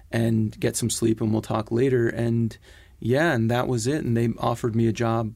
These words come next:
based on that. It was the same experience I had had with Philly Mag. And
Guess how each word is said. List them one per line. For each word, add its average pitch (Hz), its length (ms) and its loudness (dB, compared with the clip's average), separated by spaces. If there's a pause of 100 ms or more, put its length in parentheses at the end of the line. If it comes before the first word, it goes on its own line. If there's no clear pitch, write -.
based 120 280 0
on 117 180 0
that. 110 260 -2 (100)
It 110 100 -6
was 107 140 -4
the - 60 -4
same 123 280 2
experience 113 480 0
I 110 60 -2
had 110 160 -2
had 110 180 0
with 107 140 -2
Philly 110 240 0
Mag. 113 320 -2 (540)
And 117 400 0